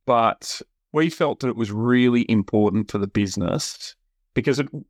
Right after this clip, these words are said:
we'd been doing it for four or five years, like, as, or maybe slightly shorter, u-, under that structure, to go back to the source code and ask ourselves,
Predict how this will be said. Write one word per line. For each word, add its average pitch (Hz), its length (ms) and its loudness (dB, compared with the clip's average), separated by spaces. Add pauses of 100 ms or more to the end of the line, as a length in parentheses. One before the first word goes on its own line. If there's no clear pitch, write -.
we'd 151 200 -2
been 151 180 2
doing 165 240 2
it - 160 -2
for 110 320 2
four 110 240 2
or 101 60 0
five 92 280 2
years, 98 320 0
like, 101 140 0
as, - 120 -4
or - 140 -4 (320)
maybe 101 260 0
slightly - 220 -2
shorter, 101 380 0
u-, 110 120 -2
under 107 360 2
that 98 260 0
structure, 101 600 0
to 104 100 -2
go 113 340 0
back 107 240 -2
to - 80 0
the 110 120 -2
source 95 380 0
code 95 540 -2 (380)
and 107 100 -2
ask 120 300 0
ourselves, 113 400 0